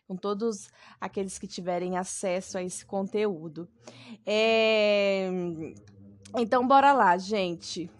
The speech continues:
Ó, tem um carro super acelerado aqui hoje na oficina, né? Eles estão se preparando pro Natal. <laughs> Então, eles estão a todo vapor. Tem esse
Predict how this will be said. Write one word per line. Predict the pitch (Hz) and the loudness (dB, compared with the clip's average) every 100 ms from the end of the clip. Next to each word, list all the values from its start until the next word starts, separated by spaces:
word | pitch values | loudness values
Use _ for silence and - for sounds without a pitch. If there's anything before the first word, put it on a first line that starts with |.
| - | -18
Ó, | - | -16
tem | - | -12
um | 185 | -10
carro | 190 - 226 220 | -8 -6 -6 -8
super | - - 240 254 285 277 | -10 -8 -6 -4 -6 -6
acelerado | 247 240 233 220 170 180 - | -6 -6 -6 -4 -2 -4 -6
aqui | - - - 95 120 | -12 -14 -16 -12 -10
hoje | 156 - 165 | -10 -10 -10
na | 156 | -8
oficina, | 175 - - - 160 95 76 | -10 -12 -18 -12 -12 -12 -14
né? | - 95 | -12 -12
Eles | - 185 | -12 -16
estão | - 185 185 | -16 -14 -14
se | - 190 | -14 -14
preparando | 208 196 220 196 185 185 196 | -12 -12 -8 -6 -6 -8 -10
pro | 208 | -10
Natal. | 202 196 208 - - | -10 -10 -12 -14 -12
<laughs> | 175 - - - _ 698 719 _ _ _ 539 587 587 480 | -12 -14 -20 -20 _ -20 -20 _ _ _ -4 -2 -2 -4
Então, | - 226 214 | -12 -6 -4
eles | 220 226 | -4 -4
estão | 226 240 208 | -8 -2 0
a | 214 | 0
todo | 214 226 226 269 277 | 0 0 2 2 0
vapor. | 277 269 - 220 196 185 | 0 0 0 -2 0 -2
Tem | 202 196 | -2 -4
esse | 214 - 226 240 | -4 -8 -10 -10